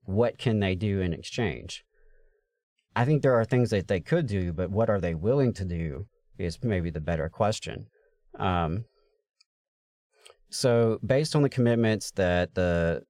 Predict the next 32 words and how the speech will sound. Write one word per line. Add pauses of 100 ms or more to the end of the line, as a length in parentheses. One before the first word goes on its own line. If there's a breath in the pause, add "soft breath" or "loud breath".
the
state
party
and,
and
the
A
D
C
as
well
made
at
the
meeting, (580 soft breath)
um, (380)
the
D
N
C
has
ordered
a
new
vote (500)
on
the
bylaws
of
the
party, (840)
and